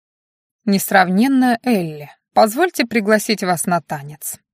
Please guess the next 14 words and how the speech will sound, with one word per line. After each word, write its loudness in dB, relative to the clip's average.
Одногруппник 2
с -8
поросячьим 0
пятачком -2
картинно 2
поклонился -2
и -2
протянул 0
мне 0
вместо -4
руки -6
кончик -4
длинного -4
хвоста. -6